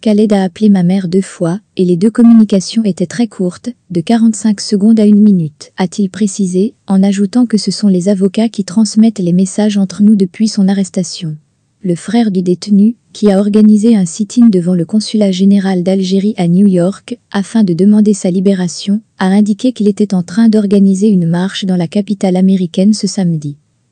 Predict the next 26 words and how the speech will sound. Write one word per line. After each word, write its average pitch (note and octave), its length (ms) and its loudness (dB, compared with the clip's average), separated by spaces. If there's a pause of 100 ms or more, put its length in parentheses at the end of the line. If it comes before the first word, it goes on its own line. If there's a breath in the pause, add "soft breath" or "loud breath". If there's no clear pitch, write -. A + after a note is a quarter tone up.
Je F#3+ 160 -2
compte A#3 320 -2
me G#3 120 4
rendre G3+ 300 0
à F#3+ 80 0
Washington G#3+ 720 2
pour F#3+ 200 -4
y F#3 60 0
soutenir G#3+ 500 0
toute A#3+ 180 -8
la G#3+ 120 0
communauté G3+ 580 4
algérienne, F#3+ 720 -2 (160)
qui A3 140 -4
se G3 140 -4
bat G#3+ 180 2
pour G#3 180 -4
la F3 120 0
démocratie G#3+ 600 0
en F3+ 140 2
Algérie, F#3+ 540 -2 (140)
et F#3+ 100 0
pour G3 200 -4
la F3+ 120 0
liberté G3+ 440 0
d'expression », F#3+ 760 -4